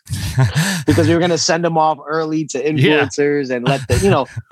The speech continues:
Speaker 2: I, I care a lot about the art. So my
Speaker 1: Yeah.
Speaker 2: album packaging is always, like, over the top and interesting and, you know,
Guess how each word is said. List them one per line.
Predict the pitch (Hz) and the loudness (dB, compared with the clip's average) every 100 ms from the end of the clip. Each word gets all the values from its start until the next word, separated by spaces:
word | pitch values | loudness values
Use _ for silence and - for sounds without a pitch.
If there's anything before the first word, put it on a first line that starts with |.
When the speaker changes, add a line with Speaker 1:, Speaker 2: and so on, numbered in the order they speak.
| _ _ | _ _
Speaker 2:
I, | - 208 | 0 2
I | 202 240 | 2 0
care | 254 233 | 0 0
a | |
lot | 180 185 | 0 0
about | 180 175 160 | 0 -4 -4
the | 139 | -4
art. | 170 185 208 - | -2 -2 -4 -12
So | - 147 | -6 -2
my | 135 147 | 0 2
Speaker 1:
Yeah. | 131 | 2
Speaker 2:
album | 156 156 | 0 -2
packaging | 143 147 143 151 139 139 | -4 -4 -2 -4 -4 -4
is | 127 | -2
always, | 131 139 139 117 | -2 0 -2 -4
like, | 113 110 - | -8 -12 -2
over | 143 131 | 0 0
the | 117 | -6
top | 104 - 131 127 127 | -2 2 4 4 0
and | - 127 | -4 -8
interesting | 131 - - - 123 120 | -6 -2 -2 0 0 -2
and, | 101 92 - | -6 -12 -2
you | 165 | 0
know, | 110 | 2